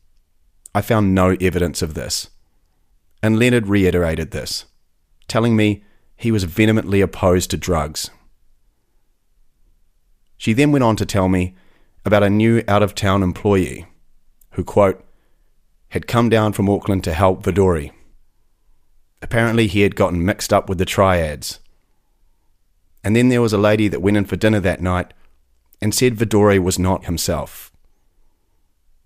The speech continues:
But what she told me next made my hair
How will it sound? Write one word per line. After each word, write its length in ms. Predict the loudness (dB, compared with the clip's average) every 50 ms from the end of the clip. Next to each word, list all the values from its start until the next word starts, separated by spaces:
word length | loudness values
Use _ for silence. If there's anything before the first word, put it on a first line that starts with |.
| _ _ _ _ _ _ _ _ _ _ _ -6
But 140 | -6 -2 0
what 200 | 0 0 0 0
she 160 | 0 0 0
told 240 | 2 2 2 2 2
me 80 | 0
next 480 | 0 0 0 -2 -4 -6 -10 -10 -10 -14 _ _ _ _ _ _ _ _ _ _ _ _ _ _ _ _ _ -6
made 260 | -2 0 0 2 2
my 180 | 2 0 0 0
hair 360 | 0 0 2 2 0 0